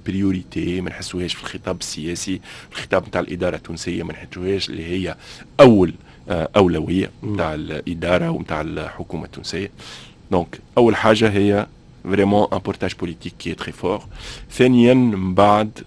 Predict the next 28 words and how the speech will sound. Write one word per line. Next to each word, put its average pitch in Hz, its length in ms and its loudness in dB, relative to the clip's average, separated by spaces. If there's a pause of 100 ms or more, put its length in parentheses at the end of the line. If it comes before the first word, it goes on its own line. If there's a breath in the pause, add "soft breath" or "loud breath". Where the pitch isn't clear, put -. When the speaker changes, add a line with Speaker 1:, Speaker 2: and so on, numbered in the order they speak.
(100)
Speaker 1:
آم، 82 920 -4
سي - 160 -2
فري، 87 160 0 (120)
معناتها، 80 540 -8
en 90 140 -6
termes 98 180 0
de 98 100 0 (120)
gouvernance، 92 640 0 (340 loud breath)
آه، 82 120 -4
لي 101 160 0
بروجي 107 380 0
هذوما 92 380 -2
كي - 120 -14
سون 87 200 -8
دي 87 80 -8
بروجي 87 440 -6
ترانسفيرس-، 95 580 -6 (100)
آه، 76 300 -10
ترانسفيرسو، 107 760 -4 (420 loud breath)
آه، 87 120 -2
الجوفرنانس 101 640 0
متاعهم، 110 580 -4 (280 loud breath)
elle 90 40 -4
peut 98 260 -2
pas 104 60 2 (100)
être - 160 -8
une 90 220 -6
gouvernance، 80 600 -6